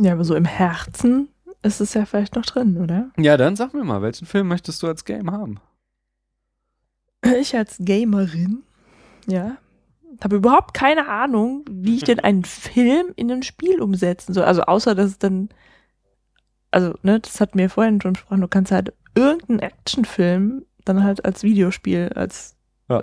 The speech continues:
Speaker 1: weiß gar nicht, wie
Speaker 2: das
Speaker 1: das
Speaker 2: ist
Speaker 1: dann
Speaker 2: genau
Speaker 1: heißen
Speaker 2: das,
Speaker 1: würde.
Speaker 2: was oft gemacht wird und was meistens schlecht ist.
Speaker 1: Ja, kann ja schon Spaß machen, so, ne? Hab ich mir
Speaker 2: Mhm.
Speaker 1: gedacht, so, so Herr der Ringe, dann hast du so die drei,
Speaker 2: Ah, das
Speaker 1: ähm,
Speaker 2: hab ich sogar mal gespielt, eine Zeit lang.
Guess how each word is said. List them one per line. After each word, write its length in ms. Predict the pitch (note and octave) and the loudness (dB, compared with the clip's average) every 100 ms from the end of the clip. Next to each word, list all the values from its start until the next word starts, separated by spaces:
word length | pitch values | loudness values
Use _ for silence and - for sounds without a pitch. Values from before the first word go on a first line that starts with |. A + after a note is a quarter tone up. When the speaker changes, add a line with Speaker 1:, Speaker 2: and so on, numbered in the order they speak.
| - | 0
Speaker 1:
weiß 140 | F#3 | 0
gar 100 | F3 | 2
nicht, 100 | F3 | -2
wie 40 | D#3+ | 0
Speaker 2:
das 140 | G#2+ | -2
Speaker 1:
das 60 | G2+ | 0
Speaker 2:
ist 60 | |
Speaker 1:
dann 80 | E3 | 0
Speaker 2:
genau 120 | F3+ | 2
Speaker 1:
heißen 180 | F#3+ - | 2 4
Speaker 2:
das, 120 | G3+ | 4
Speaker 1:
würde. 140 | F3 F#3 | 4 2
Speaker 2:
was 120 | F3 | 2
oft 220 | A#2 - | -2 -4
gemacht 300 | A2 G#2+ - | -4 -4 -4
wird 180 | D3+ C#3+ | -6 -6
und 120 | C3 | -6
was 160 | B2+ - | -8 -8
meistens 360 | A#2+ A#2 B2+ - | -10 -10 -12 -10
schlecht 320 | - A#2 - | -10 -10 -14
ist. 180 | - _ _ _ _ _ _ _ _ _ _ _ _ - - - - | -20 _ _ _ _ _ _ _ _ _ _ _ _ -2 0 0 -4
Speaker 1:
Ja, 120 | D#3+ | -8
kann 160 | C#3 C#3 | -10 -6
ja 80 | F3 | -4
schon 160 | A3+ | -4
Spaß 340 | - D4+ D#4+ A3+ | -2 0 2 2
machen, 360 | F#3 F3+ F#3 | 0 0 0
so, 200 | F#3 F3+ | 0 0
ne? 300 | F3+ G#3 C#4+ D4 | 2 2 -2 -4
Hab 80 | A3 | -4
ich 100 | G3 | -2
mir 60 | |
Speaker 2:
Mhm. 40 | F#3+ | -2
Speaker 1:
gedacht, 260 | F#3 F3+ - | 0 -2 -2
so, 220 | F#3+ F3 | -8 -6
so 140 | F3 | -2
Herr 160 | F3 F3 | 0 0
der 140 | E3 | -2
Ringe, 300 | E3+ C4 D#4+ | 0 0 0
dann 160 | D4 G3 | 2 2
hast 220 | F#3+ - | 2 0
du 60 | G3+ | -2
so 100 | G3 | 0
die 140 | G3 | 0
drei, 420 | F#3+ F#3 F3+ F#3 F#3+ _ _ _ _ _ _ | 0 2 2 2 -2 _ _ _ _ _ _
Speaker 2:
Ah, 220 | F#3 F3+ | -2 0
das 100 | F3+ | 0
Speaker 1:
ähm, 40 | E3+ | 0
Speaker 2:
hab 80 | G3 | 0
ich 60 | |
sogar 200 | G3 D#3+ | 0 -2
mal 180 | B2 A#2 | -2 -2
gespielt, 340 | G#2+ - - C#3+ | -6 -10 -12 -12
eine 100 | A2 | -16
Zeit 320 | - G#2+ - | -14 -14 -12
lang. 160 | G#2+ | -14